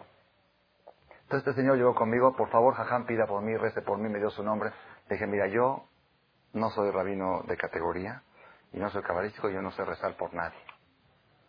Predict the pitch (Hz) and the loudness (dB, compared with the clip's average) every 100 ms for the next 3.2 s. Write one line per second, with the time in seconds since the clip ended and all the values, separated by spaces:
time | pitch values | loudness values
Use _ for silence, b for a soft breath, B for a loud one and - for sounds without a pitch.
0 | _ _ _ - 113 156 - 180 175 170 | _ _ _ -6 2 2 4 4 4 2
1 | 175 - 147 - 110 113 127 131 104 113 | 2 8 8 8 -2 0 -2 -4 -4 -4
2 | 127 135 135 95 110 104 104 95 92 - | -4 -2 -2 -2 -6 -4 -4 -4 -6 -12
3 | 101 | -12